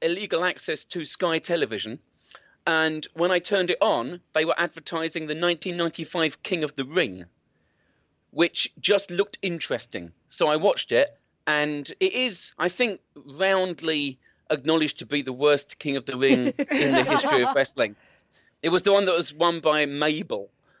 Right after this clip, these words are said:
Speaker 1: Um, but
Speaker 2: <laughs> Oh,
Speaker 1: I liked it 'cause
Speaker 2: Mabel.
Speaker 1: I like interesting things. I like interesting things on television, you know, things that only happen once and are happening live. That's really exciting.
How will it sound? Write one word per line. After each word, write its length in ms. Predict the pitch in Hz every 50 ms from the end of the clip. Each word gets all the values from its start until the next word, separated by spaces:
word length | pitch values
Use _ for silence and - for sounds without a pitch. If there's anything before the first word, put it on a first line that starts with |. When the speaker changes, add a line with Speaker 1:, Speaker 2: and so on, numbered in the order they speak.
| _ 294 - _ - 302 - - 339 - - 381 - -
Speaker 1:
Um, 360 | - 330 - 240 - 165 165 - _
but 100 | - -
Speaker 2:
<laughs> 0 |
Oh, 60 | 220
Speaker 1:
I 220 | 233 247 202 202 -
liked 260 | 151 156 165 160 165
it 220 | 196 233 240 180
'cause 160 | - 165 147 143
Speaker 2:
Mabel. 140 | 220 220
Speaker 1:
I 20 | 214
like 260 | 214 226 220 - -
interesting 640 | 214 208 208 - 220 202 - - 214 202 202 196
things. 500 | - - - 202 185 165 135 127 131 135
I 80 | 170 165
like 160 | 180 190 185 202
interesting 380 | 185 170 190 180 - 175 180
things 240 | 160 190 180 170 -
on 100 | 170 165
television, 480 | - 175 170 160 139 135 127 - 123 131
you 60 | 147
know, 140 | 165 165 160
things 300 | - - 165 165 151 165
that 120 | 165 -
only 160 | 160 156 151
happen 260 | - 156 147 - 143
once 260 | 147 156 151 143 - 135
and 100 | 131 131
are 80 | 131 127
happening 320 | 151 139 - 131 127 127
live. 320 | 135 143 143 131 110 -
That's 220 | - 135 143 - -
really 240 | 147 131 135 131 131
exciting. 500 | - - - 156 131 120 - 107 82